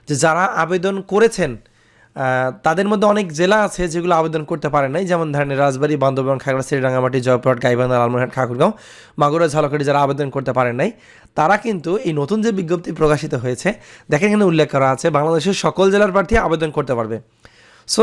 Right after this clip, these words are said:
যারা আবেদন করতে পারেন নাই ওই জেলাগুলোর কারণে, so তারাও কিন্তু এখন আবেদন করতে পারবে, ঠিক আছে? আমি আবার বলে দিচ্ছি, বাংলাদেশের সকল জেলা থেকে নারী এবং পুরুষ উভয় প্রার্থীরা যারা আবেদন করতে, আহ, চান, তারা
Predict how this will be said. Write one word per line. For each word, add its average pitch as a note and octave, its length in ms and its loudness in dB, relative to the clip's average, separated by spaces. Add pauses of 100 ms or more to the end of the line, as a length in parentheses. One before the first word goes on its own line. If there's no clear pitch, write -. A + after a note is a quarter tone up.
যারা D#3+ 320 2
আবেদন D#3 340 -2
করতে E3+ 320 -4 (140)
পারেন E3 240 4
নাই E3 220 0 (400)
ওই E3 160 2
জেলাগুলোর F#3+ 480 0
কারণে, D#3+ 400 0 (340)
so G3 80 -4
তারাও A3+ 340 2
কিন্তু A3 180 0
এখন F#3 180 0
আবেদন D3+ 340 0
করতে C3+ 240 -4
পারবে, A2+ 220 -2 (120)
ঠিক D#3+ 120 -2
আছে? D3+ 280 -2
আমি C3+ 120 0
আবার D#3+ 160 4
বলে F3+ 220 0
দিচ্ছি, F#3 220 -2 (500)
বাংলাদেশের F3 500 0
সকল F3+ 420 -2
জেলা G3 160 4
থেকে F#3+ 200 0
নারী F3 280 4
এবং F3 180 -2
পুরুষ E3+ 220 -2
উভয় G3+ 180 2
প্রার্থীরা E3 380 2
যারা D3+ 360 2
আবেদন D#3+ 340 -4
করতে, E3+ 400 -6
আহ, - 720 -4
চান, F#3 240 2
তারা F3+ 200 0